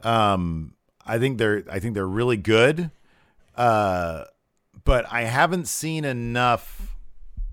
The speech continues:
I haven't seen enough of his wrestling, and that might not matter. He might have enough in terms of charisma, although,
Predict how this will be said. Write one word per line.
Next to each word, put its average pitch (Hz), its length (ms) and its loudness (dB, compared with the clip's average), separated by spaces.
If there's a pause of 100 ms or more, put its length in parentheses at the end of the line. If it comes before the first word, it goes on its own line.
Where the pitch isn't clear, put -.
(1000)
I 113 80 -2
haven't 208 220 0
seen 202 200 0
enough 156 240 0
of 139 60 -8
his 104 180 -6
wrestling, 170 760 -6 (1500)
and 165 120 -8
that 226 140 -2
might 220 180 0
not 151 200 0
matter. 110 460 0
He 107 140 -4
might 135 220 0
have 117 200 2
enough 98 360 -2
in 95 100 -4
terms 95 280 -6
of 80 100 -12
charisma, 95 400 -6
although, 127 440 0